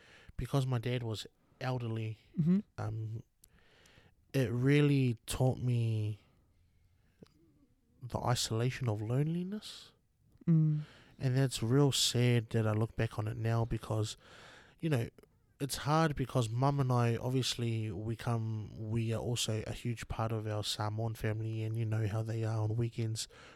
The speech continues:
Speaker 1: those huge gatherings,
Speaker 2: Mm.
Speaker 1: those kongatis. And for a lot of it, my dad was alone a lot of the time. I, w-, I would say, like, genuinely, I don't know if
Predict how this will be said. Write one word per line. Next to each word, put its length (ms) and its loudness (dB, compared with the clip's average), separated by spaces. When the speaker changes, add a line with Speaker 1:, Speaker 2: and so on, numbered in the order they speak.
Speaker 1:
those 240 0
huge 320 0
gatherings, 800 0
Speaker 2:
Mm. 420 4
Speaker 1:
those 160 -2
kongatis. 800 -4
And 480 2
for 240 4
a 20 8
lot 160 6
of 160 4
it, 140 2
my 240 2
dad 480 2
was 480 2
alone 640 2
a 60 -2
lot 240 0
of 60 -2
the 100 -2
time. 400 -4
I, 100 -16
w-, 260 -4
I 80 0
would 160 2
say, 420 4
like, 300 2
genuinely, 640 2
I 80 4
don't 160 4
know 260 6
if 400 -6